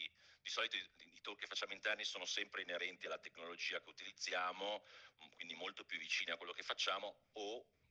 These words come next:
almeno una volta al mese su cose completamente nuove. Eh, per cui io tendo a non parlare, la mia idea è non, non mettermi io davanti agli altri e quindi spingo quelli più senior e magari quelli più senior devono aiutare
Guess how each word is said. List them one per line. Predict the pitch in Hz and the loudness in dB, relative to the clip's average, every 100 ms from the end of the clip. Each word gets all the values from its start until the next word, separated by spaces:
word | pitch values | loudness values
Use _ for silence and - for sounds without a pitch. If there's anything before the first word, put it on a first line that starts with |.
| _ _ _ - | _ _ _ -10
almeno | 87 90 98 | -8 -4 -4
una | 90 | -2
volta | 87 - 110 | -2 0 0
al | 101 | -2
mese | 87 87 | -4 -4
su | - - | -4 -4
cose | 76 76 | -6 -6
completamente | - 78 - 71 69 67 | -8 -12 -10 -10 -10 -10
nuove. | 65 55 - _ - - - - - - - - _ - | -8 -10 -14 _ -20 -20 -20 -20 -20 -20 -20 -20 _ -12
Eh, | 67 67 - | -6 -6 -4
per | - 92 | -2 -2
cui | 98 95 85 - | 2 2 2 -2
io | 110 113 | 0 2
tendo | 117 104 | 2 2
a | 90 87 | 0 2
non | 95 | 0
parlare, | 92 78 76 71 98 - _ | -2 -2 0 0 0 -4 _
la | - | -8
mia | - 85 | -8 -6
idea | 90 92 90 | -2 2 2
è | 78 | -2
non, | 82 85 - | -6 -10 -12
non | - 85 85 85 | -10 -10 -10 -10
mettermi | 87 - 87 76 80 87 | -8 -4 -4 -4 -6 -4
io | 90 85 | -2 0
davanti | 80 78 82 95 | 0 -2 -2 -4
agli | 101 | 0
altri | 85 82 - 92 | 2 2 0 -6
e | |
quindi | - 90 92 90 | -6 -8 -4 -4
spingo | - - - 95 95 92 101 - - | -2 -4 -4 -6 -4 0 2 2 -2
quelli | 87 82 | -6 -6
più | 90 95 | 0 2
senior | - 92 95 101 78 | 2 2 -2 -2 -2
e | 80 | -2
magari | 85 85 113 - | -2 0 -2 -4
quelli | - - | -12 -10
più | - | -2
senior | - 78 87 87 | 0 0 -2 -4
devono | 87 80 | -4 -2
aiutare | 80 82 - 80 78 82 | -2 -2 0 2 4 0